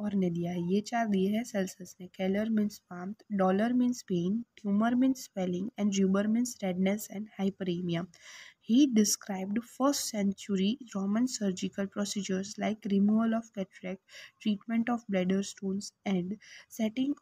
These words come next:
of fractures। वो फर्स्ट सेंचुरी में ही रोमन सर्जिकल प्रोसीजर्स को डिस्क्राइब करते हैं, जैसे कि कैटरेक्ट का रिमूवल कैसे करना है, ब्लैडर स्टोन्स की ट्रीटमेंट कैसे करनी है,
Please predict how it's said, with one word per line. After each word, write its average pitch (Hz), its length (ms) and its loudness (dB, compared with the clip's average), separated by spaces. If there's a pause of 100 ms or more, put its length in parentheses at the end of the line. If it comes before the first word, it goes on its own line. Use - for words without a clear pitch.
(100)
of 202 120 0
fractures। - 840 -8 (100)
वो 214 180 0
फर्स्ट 254 580 -4
सेंचुरी 196 540 -2
में 185 140 0
ही 208 200 0
रोमन 208 380 -2
सर्जिकल 208 460 -6
प्रोसीजर्स 202 720 -6
को 202 300 -4 (500)
डिस्क्राइब 220 460 -4 (140)
करते 196 320 -10
हैं, 190 320 -2
जैसे 202 340 -6
कि 196 240 -12
कैटरेक्ट - 420 -8
का 202 60 -2
रिमूवल 196 480 2
कैसे 196 340 -10
करना 190 280 -4
है, 196 200 -2
ब्लैडर 185 380 2
स्टोन्स 202 400 -8
की 202 140 -4
ट्रीटमेंट 202 520 -6
कैसे - 260 -14
करनी 196 480 -2
है, 202 140 -6